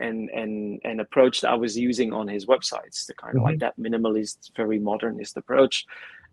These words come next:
Speaker 1: And because Ash has a very healthy audience, both within and, and outside of the industry, people start to take notice, like, "Oh, who's that? Who, what's that name doing there?"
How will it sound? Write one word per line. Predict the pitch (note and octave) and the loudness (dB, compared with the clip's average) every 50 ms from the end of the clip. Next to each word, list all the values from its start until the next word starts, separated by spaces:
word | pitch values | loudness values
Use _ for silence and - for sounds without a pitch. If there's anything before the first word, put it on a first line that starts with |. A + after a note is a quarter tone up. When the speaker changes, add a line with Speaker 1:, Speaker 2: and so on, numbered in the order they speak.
| _ _ | _ _
Speaker 1:
And | - D3+ D3 C#3+ C#3+ C#3 C#3 C#3 C3+ B2 - - - _ _ _ _ _ _ _ _ _ _ _ _ _ _ _ _ _ _ _ _ _ | 6 8 8 10 8 6 6 2 0 -2 -8 -14 -16 _ _ _ _ _ _ _ _ _ _ _ _ _ _ _ _ _ _ _ _ _
because | - - - C3 A#2+ G#2 - - | -16 -10 -8 -8 -8 -6 -4 -2
Ash | B2+ B2 B2 B2+ - - | 0 0 0 -2 -4 -8
has | - A2+ A2+ A2 G#2+ A2 G#2+ G#2 - - - - _ _ _ _ _ _ _ _ _ _ _ _ _ _ _ _ _ _ _ _ - | -8 -6 -4 -2 -2 -4 -4 -6 -10 -12 -14 -16 _ _ _ _ _ _ _ _ _ _ _ _ _ _ _ _ _ _ _ _ -6
a | - C3 A#2+ | -4 -4 -4
very | G#2+ G2 - B2+ A#2+ A#2 A2+ A#2 A2+ A2 | -6 -2 0 2 2 2 2 0 -2 -2
healthy | G2+ - A2 A2+ A2+ - - B2+ - | -4 -2 -2 -2 -2 -2 -6 -6 -6
audience, | - A#2 A#2 A#2 A#2 B2 B2+ C#3 D#3+ F#3 - - - - - _ _ _ _ _ - | -4 -2 -2 -2 -2 -2 -4 -4 -6 -6 -10 -10 -10 -12 -16 _ _ _ _ _ 0
both | A#2+ D#3 D3 D3 D#3 D3+ - - - _ _ _ _ _ _ _ _ _ _ _ _ _ _ _ | 6 8 10 10 10 8 4 -2 -18 _ _ _ _ _ _ _ _ _ _ _ _ _ _ _
within | - C#3+ C3 D#3 D3 A#2+ E3 E3+ E3 D#3 C#3+ B2+ - _ | -4 4 6 6 8 8 8 8 8 4 2 -2 -4 _
and, | - C3+ C3 B2 A#2+ A2+ - | -4 -2 -2 -2 -4 -4 -4
and | C3 B2 A#2+ - | -4 -4 -2 0
outside | B2+ C3 D3 D3 - - D#3+ C3 B2+ A#2+ A#2 | 2 2 2 0 -2 -2 0 0 2 2 0
of | A2+ G#2 | -2 -4
the | A2+ A2 | -6 -8
industry, | G#2+ G#2 A2 G#2+ - - - C3 C#3 F3+ - - - _ _ _ _ | -8 -8 -10 -12 -12 -10 -6 -6 -6 -6 -8 -12 -20 _ _ _ _
people | - C#3 - C3 B2+ | -6 -4 -4 -6 -8
start | - - C3+ B2 A2+ | -6 -6 -6 -6 -6
to | - _ - | -10 _ -8
take | C3+ B2+ - | -8 -6 -4
notice, | E3+ F#3+ A#3 A#3+ A3 A#3 - - - | -4 -4 -4 -4 -4 -8 -10 -12 -6
like, | - A#3+ A3+ - | -6 -6 -4 -2
"Oh, | - A#3 A#3+ E3+ | -2 -2 -2 -2
who's | E3+ A3 C#4 B3 | -4 -6 -6 -6
that? | - - - - - - E3+ E3 | -6 -8 -8 -10 -12 -14 -12 -8
Who, | G#3 C4 D4 - C3 - | -8 -8 -6 -8 -8 -6
what's | - F#3 F#3 - - | -6 -6 -6 -6 -2
that | - F3+ - - | -2 -2 -2 -2
name | D#3 D3 C3+ B2 A#2 A2 A2 | -2 0 0 0 -2 -4 -4
doing | - A#2+ A2+ A2 A2 A2 | -2 -2 -2 -2 -4 -6
there?" | G#2+ A2 A#2 | -8 -8 -6